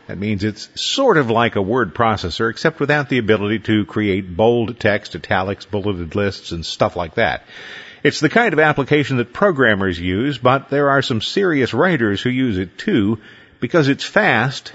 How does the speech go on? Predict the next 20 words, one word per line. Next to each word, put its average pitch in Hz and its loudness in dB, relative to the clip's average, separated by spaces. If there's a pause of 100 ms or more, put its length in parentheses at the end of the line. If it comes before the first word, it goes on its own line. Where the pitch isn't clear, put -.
(120)
and 117 -8
because 151 0
it 143 -6
doesn't 135 -2
get 104 2
in 101 2
the 104 0
way. 123 2 (720)
Of 156 4
the 113 6
two 147 2
million 127 2
or 107 2
so 120 2
users 110 0
of 90 -2
UltraEdit 98 2
worldwide, 95 0
probably 156 2
about 101 4